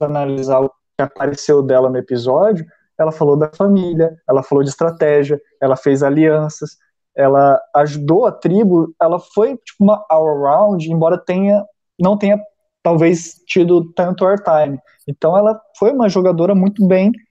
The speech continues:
é, apresentada nessa primeira, nesse primeiro episódio, e que talvez se eu não tivesse tão estragado, assim, em relação a ela, eu até poderia dizer que ela seria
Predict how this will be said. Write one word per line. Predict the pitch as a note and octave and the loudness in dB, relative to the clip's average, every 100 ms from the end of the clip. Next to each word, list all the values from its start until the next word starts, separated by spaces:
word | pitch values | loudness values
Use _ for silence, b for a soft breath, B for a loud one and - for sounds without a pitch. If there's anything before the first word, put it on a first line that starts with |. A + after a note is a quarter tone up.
| _ _ _ | _ _ _
é, | D#3+ D#3+ D#3 D3+ D#3 | 0 4 4 2 0
apresentada | D#3+ G3 G3+ G3 A#3+ D#4+ - D#3 D#3 E3 F#3 G#3 G#3 | -2 0 -2 -2 -6 -8 -2 2 2 2 -2 -6 -8
nessa | F3 E3+ F3 | -10 -8 -10
primeira, | E3+ E3 D#3 D3+ D3+ | -4 2 2 2 0
nesse | D#3 D3+ | -4 -6
primeiro | D#3+ D3+ D3+ | -4 0 0
episódio, | D3+ E3 D3 C#3 C#3+ E3 G3+ A#3+ B B - | 0 0 2 2 2 2 0 -4 B B -8
e | D#3+ | -6
que | |
talvez | - F3+ F#3+ G3+ | -4 -2 -2 0
se | G3+ | 0
eu | |
não | F#3+ | 2
tivesse | F3+ F3+ - | 0 -2 -2
tão | - F#3+ | -2 -2
estragado, | G3+ G3 F3+ D#3+ D3+ D#3+ D3+ | -2 -2 0 2 2 2 0
assim, | D3 D#3+ | -8 -8
em | D3+ | -2
relação | D#3 D3+ - D3+ | 0 -2 -2 0
a | C#3 | 2
ela, | C#3 D#3 | 4 2
eu | F3+ | 0
até | F#3 | -2
poderia | F#3 F3+ F3 | 0 2 2
dizer | F3 D#3+ D#3 | 2 0 -2
que | D#3+ | -2
ela | E3+ | -4
seria | E3 D#3+ D#3+ | -2 -2 0